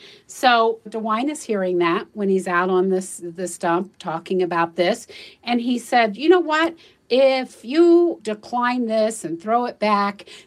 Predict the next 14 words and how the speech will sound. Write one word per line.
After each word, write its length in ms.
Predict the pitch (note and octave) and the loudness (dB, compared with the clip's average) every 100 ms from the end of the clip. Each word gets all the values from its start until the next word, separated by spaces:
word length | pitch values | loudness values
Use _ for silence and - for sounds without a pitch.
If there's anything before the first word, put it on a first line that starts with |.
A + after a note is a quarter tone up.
| - | 0
then 220 | G#3 G3+ | 2 4
we 160 | A3 F4+ | 4 4
will 180 | F#4 | 2
come 240 | - C4+ A#3 | -2 -2 0
back 340 | G#3 G3 G3 | 0 -2 -2
and 200 | F#3 F#3 | -4 -2
look 260 | G3+ G#3 G#3+ | 0 -2 -4
at 140 | F#3+ | -10
putting 520 | - B3 G#3 G3 F#3 - | -6 -2 -2 0 -2 -4
exceptions 760 | F#3+ - G#3 F#3 - F3+ E3 | -12 -6 -4 -4 -4 -4 -4
for 140 | - F3+ | -6 -6
rape 240 | F#3+ F#3 | -4 -4
and 120 | F3+ | -2
incest 520 | F#3 G3+ - E3 E3 | -2 -2 -4 -6 -6